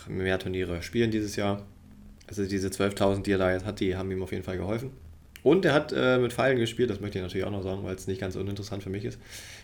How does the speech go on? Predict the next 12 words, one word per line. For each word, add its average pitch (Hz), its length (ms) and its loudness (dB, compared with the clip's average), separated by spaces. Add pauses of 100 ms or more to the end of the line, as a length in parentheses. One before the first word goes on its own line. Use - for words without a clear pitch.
Er - 120 -2
hat 117 100 0
mit 113 100 -2
Pfeilen 120 220 4
gespielt, 123 280 4
die 131 60 0
ihm 117 80 2
Simon 135 280 2
Whitlock 135 260 4
empfohlen 110 400 2
hat. 82 200 -4
<laughs> - 40 -14